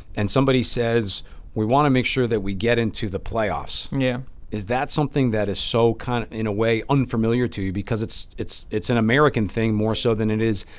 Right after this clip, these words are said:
Speaker 1: anywhere else? Are you like, "What do you mean we gotta get into the playoffs? It's not just who finishes at the top of the table wins
Speaker 2: I mean,
Speaker 1: the league"?
Speaker 2: yeah, I mean, in the,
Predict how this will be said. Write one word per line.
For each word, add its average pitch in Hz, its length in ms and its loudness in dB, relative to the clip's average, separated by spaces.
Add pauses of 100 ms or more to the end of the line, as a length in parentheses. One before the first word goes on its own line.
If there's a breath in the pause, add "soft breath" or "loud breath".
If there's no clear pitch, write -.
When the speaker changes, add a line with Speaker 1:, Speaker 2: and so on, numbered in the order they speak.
(260 loud breath)
Speaker 1:
anywhere 113 380 2
else? 127 280 4
Are 107 120 -2
you 113 120 2
like, 120 140 2
"What 123 80 2
do 151 60 2
you 170 60 2
mean 175 120 0
we 127 60 0
gotta 107 160 0
get 98 100 0
into 92 140 -2
the 87 80 -2
playoffs? 90 420 0
It's 95 140 -10
not 127 140 4
just - 220 0
who 135 80 6
finishes 135 420 4
at 127 100 4
the 120 80 0
top 139 240 2
of 135 60 0
the 123 60 0
table 135 320 2
wins 135 180 6
Speaker 2:
I 185 40 6
mean, 190 140 10
Speaker 1:
the 156 80 6
league"? 180 120 0
Speaker 2:
yeah, 170 220 10
I - 20 10
mean, 143 200 4
in 175 200 6
the, 147 480 8